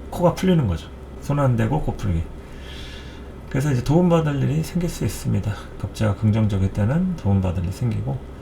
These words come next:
책임에 대한 게 따라오는데 문제가, 근데 책임 안 줬는데도 자연스럽게 넘어가는 거죠.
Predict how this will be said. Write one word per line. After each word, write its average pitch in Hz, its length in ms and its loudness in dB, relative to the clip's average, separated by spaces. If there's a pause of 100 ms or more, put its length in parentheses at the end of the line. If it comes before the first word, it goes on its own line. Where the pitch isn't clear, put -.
(360)
책임에 190 540 2
대한 120 400 2
게 98 140 0
따라오는데 104 640 4
문제가, 98 520 4 (720)
근데 123 380 4 (100)
책임 185 240 0
안 117 160 6
줬는데도 127 460 2
자연스럽게 101 460 2
넘어가는 90 480 2
거죠. 73 220 -6